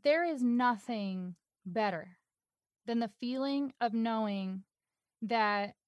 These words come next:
I've watched somebody go from insecure, afraid, unsure to certain. Uh, and, and so when I see that happen, like, that is,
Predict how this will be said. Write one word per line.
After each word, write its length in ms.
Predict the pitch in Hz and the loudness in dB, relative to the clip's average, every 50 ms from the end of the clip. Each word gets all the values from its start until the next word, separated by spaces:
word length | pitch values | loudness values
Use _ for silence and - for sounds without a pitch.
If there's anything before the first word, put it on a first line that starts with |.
| _ | _
I've 160 | 226 226 214 | -4 -4 -2
watched 360 | 220 226 226 226 233 220 - - | 0 2 4 4 4 2 -2 -4
somebody 640 | - 240 226 220 220 214 214 208 208 208 220 - _ - 202 202 - | -4 -2 0 0 -2 -2 -4 -6 -6 -8 -10 -12 _ -14 -14 -6 -2
go 260 | 240 226 226 226 226 | 2 2 4 2 2
from 680 | - - - 226 214 208 202 202 196 196 196 196 202 196 - _ _ _ _ _ _ _ | -2 -4 -4 -2 -2 0 -2 -2 -2 -4 -6 -6 -8 -10 -12 _ _ _ _ _ _ _
insecure, 840 | - 254 247 240 - 247 - - 262 240 226 220 220 214 214 214 214 - _ - | 0 0 0 0 0 -4 -8 -4 -2 -2 0 0 0 -2 -2 -4 -8 -12 _ -12
afraid, 640 | 214 208 - - 226 220 214 208 202 202 202 196 - - | -12 -10 -6 -4 -2 -2 0 0 -2 -2 -4 -4 -6 -4
unsure 720 | 220 220 226 214 - - 233 214 202 196 190 185 185 185 - _ _ - | -2 0 0 0 -2 -4 -4 -2 0 0 0 -2 -4 -6 -10 _ _ -14
to 100 | - 196 | -12 -12
certain. 400 | - - 208 185 - 185 175 - _ _ _ _ _ _ _ _ _ _ _ _ _ _ _ - | -6 -4 -4 -4 -4 -6 -10 -14 _ _ _ _ _ _ _ _ _ _ _ _ _ _ _ -4
Uh, 280 | 220 214 202 190 190 - | -2 -2 0 -2 -2 -2
and, 260 | - 226 226 214 - | -2 -2 -2 -2 -2
and 160 | - 226 220 | -2 -4 -2
so 180 | - 240 233 214 | -2 0 0 0
when 120 | 220 220 | 2 2
I 120 | 226 247 254 | 2 0 0
see 240 | - - 285 269 254 | -2 -2 -4 -2 0
that 220 | 254 240 208 214 | 0 0 0 0
happen, 480 | - 214 214 220 - 254 262 262 269 - _ _ _ _ | -2 -4 -4 -4 -4 -6 -6 -6 -6 -8 _ _ _ _
like, 200 | 214 202 190 - | -6 -6 -4 -2
that 200 | 214 208 226 226 | 0 0 2 2
is, 340 | 220 220 214 214 208 202 | 2 0 0 0 -4 -6